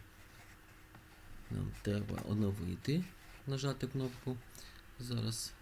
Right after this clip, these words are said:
швиденько. Давайте це зробимо, подивимося.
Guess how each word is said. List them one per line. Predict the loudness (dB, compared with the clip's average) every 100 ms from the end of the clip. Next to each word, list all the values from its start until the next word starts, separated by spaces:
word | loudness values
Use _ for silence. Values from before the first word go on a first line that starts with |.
| -14 -8
швиденько. | -2 2 4 4 4 0 0 -4 -14 -14 -14 -14 -14 -14 -14 -14 -14 -14 -14 -10 -10 -8 -10 -10 -8
Давайте | -2 2 2 0
це | 0 2
зробимо, | 2 4 4 4 4 4 0 -4 -6
подивимося. | -2 2 4 4 0 -2 -4